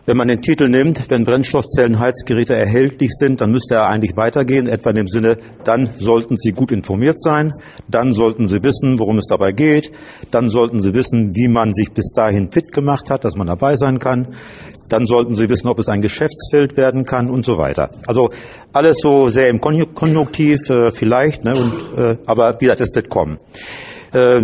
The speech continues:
wir machen jeweils so eine Viertelstunde zu den einzelnen Punkten. Zunächst ein ganz allgemeiner, schneller Überblick zu Brennstoffzellen-Heizgeräten. Da werden Sie vielleicht vieles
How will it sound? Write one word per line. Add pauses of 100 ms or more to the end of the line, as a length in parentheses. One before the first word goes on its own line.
wir
machen
jeweils
so
eine
Viertelstunde (360)
zu
den
einzelnen
Punkten. (220)
Zunächst
ein (260)
ganz
allgemeiner,
schneller
Überblick (400)
zu
Brennstoffzellen-Heizgeräten.
Da
werden
Sie (300)
vielleicht
vieles